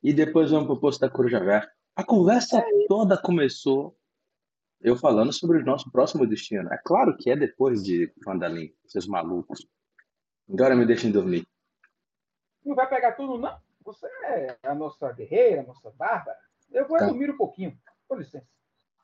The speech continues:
Speaker 2: Ai, eu me espreguiço um pouco aí. E acordem depois.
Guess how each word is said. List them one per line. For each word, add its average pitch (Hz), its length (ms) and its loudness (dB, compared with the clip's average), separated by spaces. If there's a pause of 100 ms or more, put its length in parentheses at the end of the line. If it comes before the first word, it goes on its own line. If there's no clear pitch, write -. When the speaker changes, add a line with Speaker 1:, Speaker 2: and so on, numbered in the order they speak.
(800)
Speaker 2:
Ai, - 720 -10 (460)
eu 277 140 -4
me 311 60 -10
espreguiço 240 440 -6
um 190 60 -8
pouco 202 240 2
aí. 185 340 -2 (1800)
E 254 60 -4
acordem 262 500 -2 (640)
depois. - 380 -14